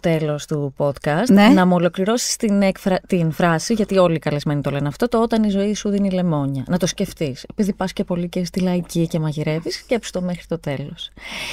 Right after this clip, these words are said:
Speaker 1: Λοιπόν, Μαριά, όλος ο κόσμος πραγματικά, δηλαδή, όσοι ξέρουν ότι κάνουμε, ας πούμε, και λίγο παρέα, με ρωτάνε, «Είναι τόσο καλή όσο
Speaker 2: Ναι, μου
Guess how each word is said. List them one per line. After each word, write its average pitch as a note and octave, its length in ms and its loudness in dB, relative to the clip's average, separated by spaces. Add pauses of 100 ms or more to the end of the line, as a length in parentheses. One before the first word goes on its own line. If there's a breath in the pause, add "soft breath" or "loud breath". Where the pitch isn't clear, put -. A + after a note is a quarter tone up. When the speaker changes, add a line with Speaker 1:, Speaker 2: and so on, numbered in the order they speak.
(320 loud breath)
Speaker 1:
Λοιπόν, G3 440 4 (160)
Μαριά, F#3+ 520 6 (260)
όλος C4 380 4
ο A3+ 60 -2
κόσμος G#3+ 300 2
πραγματικά, E3 640 0 (120)
δηλαδή, F#3+ 340 2 (580)
όσοι C4+ 240 4
ξέρουν C#4+ 440 6
ότι B3+ 400 4 (120)
κάνουμε, D3+ 460 4
ας C#3 120 -4
πούμε, C#3 220 -2
και D3+ 100 -6
λίγο C#3 220 -2
παρέα, C#3 280 -4
με F#3 80 4
ρωτάνε, D3+ 400 2 (440 soft breath)
«Είναι - 320 -12
τόσο - 280 -6
καλή E3+ 400 -4
όσο E3+ 160 2
Speaker 2:
Ναι, A3+ 80 8
μου G#3 60 8